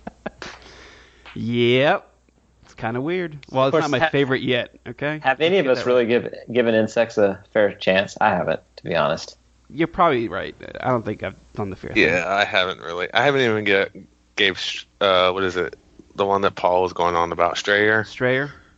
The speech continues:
Speaker 3: Yeah, I haven't even gave it a fair shake yet.
Speaker 1: Aw.
Speaker 3: Have you?
Speaker 1: Yeah, I read it.
Speaker 3: Oh.
Speaker 2: You like it?
Speaker 1: It's fine. I mean, I like Justin Jordan.
Speaker 3: Yeah, I
Speaker 1: He
Speaker 3: like Justin Jordan, too.
Speaker 1: He's not my favorite, but I don't think,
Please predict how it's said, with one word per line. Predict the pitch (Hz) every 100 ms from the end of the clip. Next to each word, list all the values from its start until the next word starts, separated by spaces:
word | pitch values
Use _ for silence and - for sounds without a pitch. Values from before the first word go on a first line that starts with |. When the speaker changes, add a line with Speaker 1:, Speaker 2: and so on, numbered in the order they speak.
| _ _
Speaker 3:
Yeah, | 101 98
I | 107
haven't | 113 104
even | 98 92
gave | 90 87 -
it | 92 92 -
a | 85
fair | - 85 85
shake | - 85 82 90
yet. | 87 - - - - 120
Speaker 1:
Aw. | 110 98 90 80 76 - - 50 - 120 - - - - -
Speaker 3:
Have | 123 113
you? | 113 170 - - _ _ _ _ _
Speaker 1:
Yeah, | - 240
I | 254
read | 240 151
it. | - - - _ _ _
Speaker 3:
Oh. | 120 107 - - _ -
Speaker 2:
You | 117
like | 123 185
it? | 220 - _ -
Speaker 1:
It's | -
fine. | 254 285 170 117
I | -
mean, | 202
I |
like | 220 277 269
Justin | 226 -
Jordan. | 127 165 175 139 160 _ _ _ _ _ -
Speaker 3:
Yeah, | 196 135
I |
Speaker 1:
He | 190
Speaker 3:
like | 180
Justin | 117 - 104
Jordan, | 101 -
too. | 139 113 113 _
Speaker 1:
He's | 160 190
not | 240 226
my | 139
favorite, | - 185 254 165 147
but | 147 123
I |
don't | 160 196
think, | 190